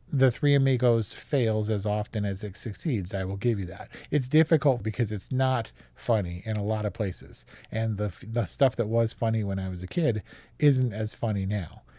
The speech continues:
And I've owned The Three Amigos for decades, and I'm so close to it in a way that's not related to common sense or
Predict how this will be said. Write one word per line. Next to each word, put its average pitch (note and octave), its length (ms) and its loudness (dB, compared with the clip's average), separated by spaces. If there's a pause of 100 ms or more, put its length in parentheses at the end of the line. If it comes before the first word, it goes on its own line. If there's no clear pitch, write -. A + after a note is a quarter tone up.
(140)
And G#2 160 0
I've C#3+ 160 4
owned D3 300 6
The A2+ 100 2
Three C3 220 0
Amigos A2 520 0
for F#2+ 280 -4
decades, F#2 800 -4 (340)
and G2 340 -2
I'm A#2+ 160 2
so A#2 200 0
close - 400 -2
to B2 140 4
it G#2+ 100 2
in G2+ 100 -2
a G2+ 60 0
way G2+ 200 0
that's F#2+ 280 -6
not A2 360 0
related A2 520 -2 (280)
to G2+ 200 -2
common G#2 420 -2
sense F#2 500 -6 (220)
or F2+ 540 -4